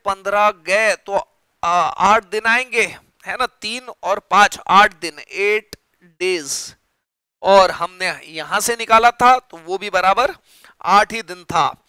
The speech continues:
इसी के साथ में हमारा final answer ready है Second problem का भी मित्रों,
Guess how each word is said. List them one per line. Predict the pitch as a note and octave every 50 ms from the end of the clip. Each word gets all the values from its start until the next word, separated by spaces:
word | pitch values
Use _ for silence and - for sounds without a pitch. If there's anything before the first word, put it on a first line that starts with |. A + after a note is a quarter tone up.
| _ - - - _ _ _ -
इसी | G#3+ - - B3 A3
के | - A#3 A3
साथ | E3+ G3 G3 G3 G#3+ G#3+ - A3+ A3+
में | A#3
हमारा | G#3+ F#3+ F3+ G3 F#3+ G3 G3 G3 G3 F#3+ F3+ E3 D#3
final | - - - - - F#3+ G#3 A3 A#3 B3 A#3+ B3 A#3+ A3+ A3
answer | G#3 A3 A3+ A3+ - - A3+ A3+ A#3 A3 G3+ G3 G3+ G#3+
ready | A#3+ B3 B3+ - C4 B3+ B3+ A3+
है | G3 G3+ A3+ C4 C4+ C4 _ _ _
Second | - - - B3 C#4 - _ - - C#4 D#4+ A4 G#4+ -
problem | _ - B3 A#3+ B3 B3 B3 B3+ B3+ B3 B3 -
का | - A3 A3 A3
भी | A3+ C4 C4
मित्रों, | A#3+ A#3 A3+ - A#3 A#3+ B3+ B3+ A#3+ A3+ G3+ F3 D3+ B2+